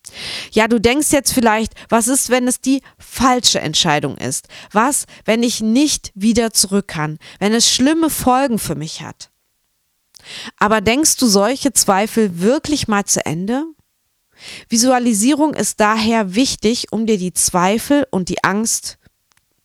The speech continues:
zum ersten vorzustellen und dir dann auch zum zweiten zu nehmen. Auch das hilft mir oft,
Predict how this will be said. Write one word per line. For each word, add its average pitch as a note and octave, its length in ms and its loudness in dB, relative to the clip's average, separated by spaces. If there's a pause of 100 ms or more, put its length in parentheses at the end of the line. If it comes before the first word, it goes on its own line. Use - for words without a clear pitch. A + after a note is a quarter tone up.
(100)
zum G3 220 0
ersten E3 500 0
vorzustellen C#4 920 0
und G3+ 360 -4
dir G#3+ 120 2
dann A3 360 0
auch C#4 280 0
zum F#3+ 200 -6
zweiten F#3 360 0
zu A3+ 160 2
nehmen. G#3+ 460 2 (1120)
Auch A3 140 2
das B3+ 280 0
hilft C4 320 0
mir D4+ 340 2
oft, - 500 -2